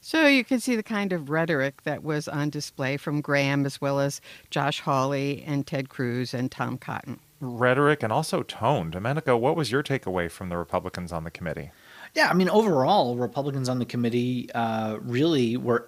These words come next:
Speaker 3: <laughs> in the business of airing a lot of grievances and giving us kind of a healthy dose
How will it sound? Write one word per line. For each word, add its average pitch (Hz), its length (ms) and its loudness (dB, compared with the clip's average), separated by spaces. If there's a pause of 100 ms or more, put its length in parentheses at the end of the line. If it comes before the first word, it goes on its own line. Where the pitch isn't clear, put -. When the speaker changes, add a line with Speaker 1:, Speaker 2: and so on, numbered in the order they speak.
(120)
Speaker 3:
<laughs> - 160 -6
in 135 200 2
the 120 60 2
business 127 440 4
of 113 220 -2
airing 139 360 2
a 117 60 -2
lot 131 180 2
of 107 100 -4
grievances 123 760 2
and 123 160 0
giving 131 280 0
us 120 160 0
kind 135 160 -4
of 110 60 -2
a 95 60 -6
healthy 143 340 -4
dose 123 400 -2